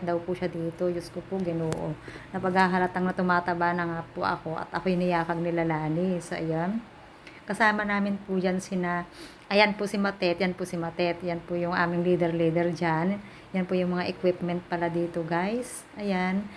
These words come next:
Medyo maliit lang po itong place na ito, pero naman po yung mga kakailanganin yung mga equipment ay meron naman. Ayan, nandyan din po yung mga gagayahin yung pong, eh, mag-exercise. Ayan na si Lani.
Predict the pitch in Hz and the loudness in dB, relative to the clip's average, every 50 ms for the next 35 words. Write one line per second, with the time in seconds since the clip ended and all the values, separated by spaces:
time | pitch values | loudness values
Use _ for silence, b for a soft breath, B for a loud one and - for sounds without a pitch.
0 | B B B - 254 240 277 277 262 262 254 247 262 254 240 247 247 - 240 240 | B B B -2 0 2 4 4 4 4 4 4 2 2 2 0 0 0 0 0
1 | 233 233 220 - 226 220 208 - 226 220 220 - 214 202 208 202 - - 214 196 | 0 0 -2 -4 -4 -4 -4 -4 -4 -4 -4 -2 -2 0 0 -2 -2 -4 -2 -2
2 | 196 185 190 185 180 185 202 208 214 214 208 208 202 202 202 202 196 190 196 185 | -2 0 0 0 2 2 2 2 2 0 0 0 0 2 0 0 0 0 2 2
3 | 185 190 190 196 196 190 190 190 190 185 185 185 185 190 B B B B - - | 4 4 4 2 2 2 2 2 2 2 2 0 0 -2 B B B B -8 -6
4 | 202 196 - 196 196 196 190 190 190 190 190 190 190 190 185 185 185 185 185 185 | -4 -2 0 0 2 2 2 2 4 4 4 4 4 4 4 2 2 0 0 -2
5 | - - - 190 185 180 - 180 170 165 170 196 190 185 185 180 175 175 175 175 | -4 -4 -4 -2 -2 -2 -2 -4 -4 -4 -2 0 0 0 2 2 0 0 0 0
6 | 180 190 185 175 170 170 170 175 175 196 196 190 190 190 185 180 185 185 185 - | 0 0 0 0 0 0 0 0 0 2 4 4 6 6 4 4 2 0 -2 -2
7 | - 180 180 180 180 175 180 175 175 170 170 170 170 - B B B B B B | 0 0 2 2 2 2 0 0 -2 -2 -2 -4 -4 -6 B B B B B B
8 | - 208 196 190 196 190 190 190 190 190 185 180 180 180 - 175 180 - 180 175 | 4 6 6 6 6 6 6 6 4 4 2 0 -2 -2 -4 -6 -6 -4 -2 -2
9 | 170 170 - - 190 - - 254 254 262 254 - - 226 220 214 214 220 214 - | -2 -2 -2 -4 -8 -6 -4 -2 -2 -2 -4 -4 -4 -2 0 0 0 -2 -2 -2
10 | - 175 175 175 175 175 170 - 185 170 175 180 196 214 220 208 196 196 196 202 | -2 -2 -2 -2 -2 -2 -2 -2 -2 -2 0 0 0 0 -2 -2 0 0 0 -2